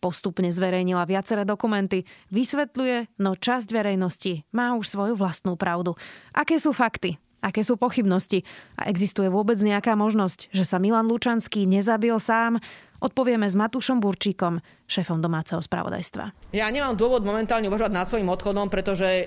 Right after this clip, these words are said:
Speaker 2: naozaj si myslím, že táto mimoriadna udalosť je absolútne zneužívaná politicky. Ja robím všetko preto, eh, aby to bolo riadne prešetrené a osobne si myslím, ak by som teraz odstúpila, že je to zbabelé. Že by som vytvorila,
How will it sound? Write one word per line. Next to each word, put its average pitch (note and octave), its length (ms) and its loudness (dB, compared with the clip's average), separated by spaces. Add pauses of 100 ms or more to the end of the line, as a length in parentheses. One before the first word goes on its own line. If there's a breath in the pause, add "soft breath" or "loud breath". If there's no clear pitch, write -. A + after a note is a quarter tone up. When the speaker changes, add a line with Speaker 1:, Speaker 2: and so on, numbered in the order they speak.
Speaker 2:
naozaj G3+ 400 0
si G#3 80 -4
myslím, F#3 560 -2
že F3 400 -2 (320 loud breath)
táto G#3+ 240 0
mimoriadna G3 560 0
udalosť F#3 400 2
je F#3 80 0
absolútne G3+ 560 0
zneužívaná F#3+ 640 0
politicky. G#3 720 -2 (240 loud breath)
Ja G3 160 2
robím G3 160 0
všetko A3 400 0
preto, G3 320 0
eh, F3 640 0
aby G3 160 0
to G3+ 80 -2
bolo F#3+ 160 0
riadne F#3+ 320 0
prešetrené G3 640 -2
a F#3 160 0
osobne G#3+ 320 0
si G#3 160 -2
myslím, G3 320 -2
ak F#3 160 -2
by F#3+ 80 -2
som G#3 80 0
teraz F#3+ 240 0
odstúpila, F#3 480 -2
že F#3 160 0
je F#3 80 -4
to F#3 80 0
zbabelé. E3+ 480 0 (400 loud breath)
Že G3+ 160 -2
by G3+ 80 0
som G3 240 0
vytvorila, G3 800 0